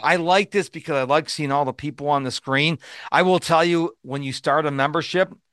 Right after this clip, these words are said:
it is really challenging because you think if you build it, they will come. They won't. Uh, you have to build it up. So I do one-on-one coaching, but I really love the group coaching because you get other people will say, "Oh, you know what I did in that situation?" And so you get the, the community aspect. So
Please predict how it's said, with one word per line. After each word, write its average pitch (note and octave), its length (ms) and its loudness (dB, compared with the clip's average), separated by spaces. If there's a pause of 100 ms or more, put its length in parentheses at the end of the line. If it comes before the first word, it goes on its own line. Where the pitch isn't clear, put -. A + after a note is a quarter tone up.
(160)
it D3 140 0
is C3+ 180 0
really C3+ 760 0
challenging C#3+ 640 -2
because B2+ 360 -6
you B2+ 120 -6
think C#3 320 -6
if B2 160 -8
you B2+ 80 -6
build B2 280 -4
it, C3 100 -6
they A#2+ 120 -4
will A2+ 140 -4
come. B2 400 -4 (320)
They C3+ 260 2
won't. C#3+ 400 2 (320)
Uh, B2 140 0
you B2 240 -2
have C3 300 0
to C#3+ 260 -4
build C#3 340 -2
it C#3 80 -4
up. F3+ 220 0
So C#3+ 300 2 (180)
I D#3 100 2
do F3 260 0
one-on-one A#3 520 0
coaching, A#3+ 480 -4
but F3 120 -2
I D3 120 2
really E3 420 0
love D3 260 0
the B2+ 120 -8
group B2+ 260 -6
coaching D#3+ 400 -2
because C#3 420 -2 (200)
you D3+ 100 -2
get - 160 0
other D#3 220 -2
people C#3 560 -2 (340)
will C3 240 0
say, C#3 220 -8
"Oh, A3+ 140 -2
you A3+ 200 -2
know A#3 80 4
what G#3+ 80 2
I G#3+ 160 6
did G#3+ 240 2
in D3+ 60 0
that C3 160 2
situation?" B2 720 -6
And B2+ 140 -10
so D3 120 -6
you C3+ 100 -4
get D#3 220 -2
the, C3 260 0
the A#2 80 -14
community B2+ 500 -4
aspect. A2 380 -4
So A2+ 300 -4